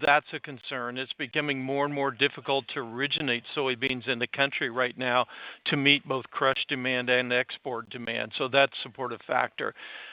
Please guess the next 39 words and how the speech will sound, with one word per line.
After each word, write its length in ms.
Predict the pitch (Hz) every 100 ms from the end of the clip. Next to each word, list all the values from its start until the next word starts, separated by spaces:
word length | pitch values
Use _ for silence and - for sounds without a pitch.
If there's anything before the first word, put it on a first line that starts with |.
| - -
Then 960 | 123 131 196 233 185 160 165 160 156
we 120 | 147 143
start 300 | - 156 -
to 80 | 143
look 340 | 131 143 143
at 100 | 123
the 60 | 110
growing 420 | 127 131 135 127 -
season 360 | 127 110 117
ahead. 560 | 117 107 135 143 113 - - _ _ - -
Soybeans 500 | 196 226 226 160 139
are 140 | 139
the 100 | 135
crop 320 | - 147 131 -
that 120 | 127
have 220 | 135 123 -
the 80 | 113
best 480 | - 170 226 - 139
opportunity 680 | 127 127 - 135 127 127
to 120 | 120
grow 280 | 113 131 143
themselves 480 | 143 135 - 123 117
out 220 | 135 208
of 80 | 180
a 60 | 131
tight 280 | 135 123 -
situation 680 | 139 127 147 127 120 - 147 - - - -
if 160 | 147
we 100 | 165
have 140 | 156 156
a 40 |
normal 300 | 147 151 156
growing 360 | 160 202 196 160
season. 340 | 135 113 - - - - - -
Corn 440 | - 196 214 190
would 160 | 165 151 -
still 180 | 202
be 180 | 185 147
tight 420 | - 143 127 127